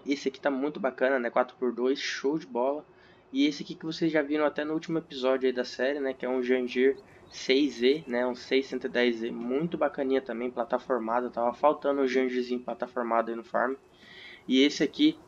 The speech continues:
é, vocês já viram no episódio aí, no último episódio da série O Granjeiro. Inclusive, galera, se você caiu de paraquedas aqui no canal,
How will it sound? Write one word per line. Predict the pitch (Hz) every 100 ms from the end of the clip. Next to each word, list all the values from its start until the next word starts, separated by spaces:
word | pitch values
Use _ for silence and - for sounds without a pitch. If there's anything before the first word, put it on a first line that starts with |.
| - - - -
é, | 131 135 139 135
vocês | 131 147 139
já |
viram | 127 139 143
no | 139
episódio | 139 127 127 131 123
aí, | 123
no | 123
último | 127 139
episódio | 135 127 123 123
da | 123
série | - 131
O | 127
Granjeiro. | 131 143 117 117 104
Inclusive, | 131 160 156 185 175
galera, | 156 123 120
se | 127
você | 131 -
caiu | 151 156
de | -
paraquedas | 156 143 - 143 135 131
aqui | 123
no | 127
canal, | 120 113 113 127